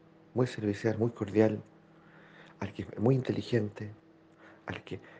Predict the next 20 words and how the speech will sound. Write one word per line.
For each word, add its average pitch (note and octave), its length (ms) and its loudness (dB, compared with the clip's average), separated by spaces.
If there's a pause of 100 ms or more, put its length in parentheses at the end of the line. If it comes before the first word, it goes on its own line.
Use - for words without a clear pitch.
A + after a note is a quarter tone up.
(140)
que A#2 100 2
uno G#2+ 120 4
dice, G#2+ 240 2
"Pero, G#2 340 -4
pero G#2 140 -4
eso A#2 120 -8
es - 120 -10
bueno, E3 320 4
¿no?". A2 200 0 (400)
No, F#3+ 100 -4
si C3+ 120 0
no C3+ 60 2
se B2+ 120 2
trata C#3+ 200 4
de D3 100 6
que D3 60 -4
sea D3 160 4
bueno C#3+ 180 8
o C3 40 2
malo. D3 240 -2